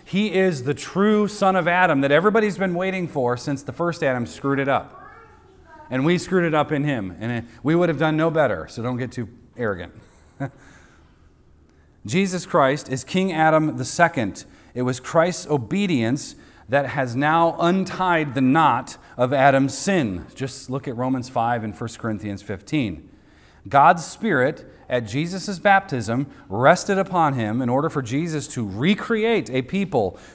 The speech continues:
whose hearts were inflamed by the Word of God. Now, the Bible uses the language of first fruits,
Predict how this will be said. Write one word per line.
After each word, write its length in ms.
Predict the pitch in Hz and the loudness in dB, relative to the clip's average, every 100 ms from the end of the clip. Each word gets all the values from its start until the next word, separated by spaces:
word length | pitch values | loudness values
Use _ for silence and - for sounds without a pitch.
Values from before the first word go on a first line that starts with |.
| - | -2
whose 220 | 135 123 | -2 0
hearts 380 | - 170 185 - | 4 4 4 0
were 140 | 160 | 2
inflamed 760 | 151 - 170 185 139 147 143 127 | 2 0 0 4 4 2 0 2
by 120 | 135 | 2
the 100 | 135 | 2
Word 220 | 113 117 | 0 0
of 120 | 123 | 0
God. 440 | 127 165 117 82 71 - - - _ _ _ _ _ - | 4 6 6 4 -6 -20 -20 -20 _ _ _ _ _ -4
Now, 80 | 147 | 0
the 80 | |
Bible 320 | 143 180 226 202 | 4 6 4 0
uses 320 | 190 185 165 | -2 -4 -2
the 100 | 147 | 0
language 340 | 156 165 139 | 0 0 -2
of 120 | 131 | -4
first 360 | - 190 190 - | -4 0 0 -2
fruits, 480 | - 104 113 - | -6 -6 -6 -8